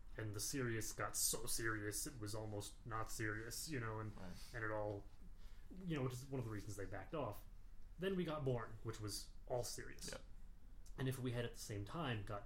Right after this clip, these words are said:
Speaker 1: Kinsman, which was all fun, the two films could have
Speaker 2: Might have.
Speaker 1: progressed side by side
Speaker 2: Mm-hmm.
Speaker 1: and left Casino Royale to come out in its new middle ground as a sort of nice, refreshing mix. But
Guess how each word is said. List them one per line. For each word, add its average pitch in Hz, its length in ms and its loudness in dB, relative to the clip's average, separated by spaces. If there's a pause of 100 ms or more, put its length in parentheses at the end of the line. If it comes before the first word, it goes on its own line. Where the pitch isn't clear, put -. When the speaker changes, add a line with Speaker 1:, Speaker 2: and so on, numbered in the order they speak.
(120)
Speaker 1:
Kinsman, 131 340 2 (180)
which - 180 -4
was - 100 -2
all 104 220 -2 (120)
fun, 202 220 2 (840)
the 127 80 -2
two 151 200 2
films 143 420 2 (240)
could 139 120 6
have 110 80 6
Speaker 2:
Might 101 120 6
have. - 80 -2
Speaker 1:
progressed 127 480 4
side 120 200 2
by 110 120 2
side 107 480 0 (100)
Speaker 2:
Mm-hmm. 104 340 0 (240)
Speaker 1:
and 123 240 4 (160)
left 127 420 0 (420)
Casino 139 340 2
Royale 120 640 4
to - 80 -8
come 120 160 2
out 113 240 2 (140)
in 127 100 0
its - 240 -2
new 127 240 6
middle 139 280 4
ground 98 420 2 (160)
as 104 120 -2
a 104 40 -2
sort 104 240 0
of 98 100 -2
nice, 95 380 -4 (100)
refreshing 107 440 -2 (120)
mix. - 380 -2 (880)
But 113 180 2